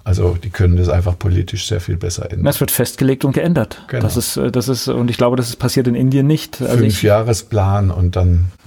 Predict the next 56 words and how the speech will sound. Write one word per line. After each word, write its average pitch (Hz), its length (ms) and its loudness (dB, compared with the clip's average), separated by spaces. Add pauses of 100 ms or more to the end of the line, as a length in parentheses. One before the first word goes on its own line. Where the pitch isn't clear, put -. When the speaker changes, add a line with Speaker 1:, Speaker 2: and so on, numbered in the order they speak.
(220)
Speaker 1:
werden 87 460 2 (160)
einfach 85 380 0
so - 160 -4
viel 87 260 2
Kohlekraftwerke 82 840 0
abgestellt 87 540 -2
oder 87 460 -2
woanders 90 480 2
gebaut 85 560 0
oder 90 420 -2 (240)
Photovoltaikparks 90 1400 0
gemacht. 78 420 -4
Also 90 220 2 (320)
die 110 60 -4
sind 113 220 2
da 101 120 4
einfach 87 240 2
sehr 92 180 -4
rigoros. 92 420 -8
Speaker 2:
Also 131 120 2
sie 131 60 0
sind 143 100 2
auf 135 140 -2
alle 156 160 2
Fälle 151 440 0
in 131 140 -2
Sachen 131 480 0
Umwelttechnologie 156 1200 0
in 127 120 -2
der 120 120 2
Umsetzung 151 460 2
schneller, 135 320 0
als - 220 -4
wir 127 100 0
es - 120 -8
sind. - 320 -10
Das 117 180 -4
muss 123 100 0
man 139 120 0
einfach 135 120 -2
mal 131 140 -2
so 135 80 0
sagen, 107 300 -4
ja. 110 180 -2
Speaker 1:
Ja, 123 200 2
weil 110 160 0
sie 107 120 2
halt 107 180 0
doch - 240 -6
irgendwie 110 340 0
noch 107 140 2
so 104 140 -2
ein 101 100 2
bisschen 110 380 -2
sowas 98 340 0
wie, 95 300 2